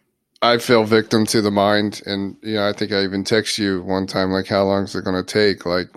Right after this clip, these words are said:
just, and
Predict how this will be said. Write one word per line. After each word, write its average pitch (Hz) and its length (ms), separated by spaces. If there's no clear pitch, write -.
just, 98 380
and 107 300